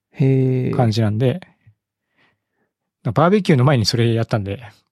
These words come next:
Speaker 2: <laughs> いちごでめっちゃお腹いっぱいの状態からバーベキュー開始みたいな感じだった。
Speaker 1: じゃあもうなおさら焼きそばいらないっすね、
Speaker 2: うん。
Speaker 1: そんなね。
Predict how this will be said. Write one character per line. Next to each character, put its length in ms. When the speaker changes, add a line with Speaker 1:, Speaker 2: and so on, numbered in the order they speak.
Speaker 2:
<laughs> 1200
い 80
ち 120
ご 60
で 80
め 100
っ 20
ち 100
ゃ 60
お 20
腹 140
い 60
っ 20
ぱ 120
い 40
の 60
状 140
態 140
か 80
ら 60
バ 120
ー 40
ベ 80
キ 100
ュ 40
ー 100
開 160
始 100
み 60
た 60
い 20
な 60
感 100
じ 60
だ 40
っ 40
た。 400
Speaker 1:
じ 60
ゃ 40
あ 20
も 140
う 40
な 140
お 80
さ 100
ら 80
焼 160
き 20
そ 100
ば 100
い 40
ら 60
な 60
い 40
っ 20
す 140
ね、 80
Speaker 2:
う 20
ん。 20
Speaker 1:
そ 120
ん 60
な 100
ね。 220